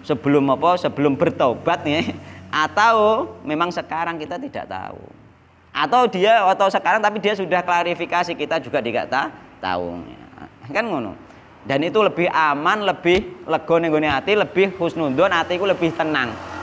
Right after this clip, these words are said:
Intinya apa? Gak ngrusoi ati, Pak. Gak ngrusoi, ah,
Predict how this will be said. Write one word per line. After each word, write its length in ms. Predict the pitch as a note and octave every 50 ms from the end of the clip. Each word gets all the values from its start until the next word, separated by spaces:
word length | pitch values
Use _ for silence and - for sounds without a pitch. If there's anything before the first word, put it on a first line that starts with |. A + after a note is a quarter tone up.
| - - - - - - - - - - - - -
Intinya 320 | F3+ G3 G3 G#3 A3+ A#3+ G#3
apa? 160 | F#3+ G3 F#3+
Gak 220 | G3 E3+ D#3+ F3
ngrusoi 340 | F#3+ G#3 G#3 G3 A3 G#3+ A3+
ati, 320 | A3 G3 G3 F#3+ A3 G3+ E3+
Pak. 240 | D3 C3+ C3+ - - - - - - - - - - - - -
Gak 140 | - B2+ B2+
ngrusoi, 300 | C3+ C#3+ C3 C3+ D3 C#3+
ah, 240 | B2+ C#3 - -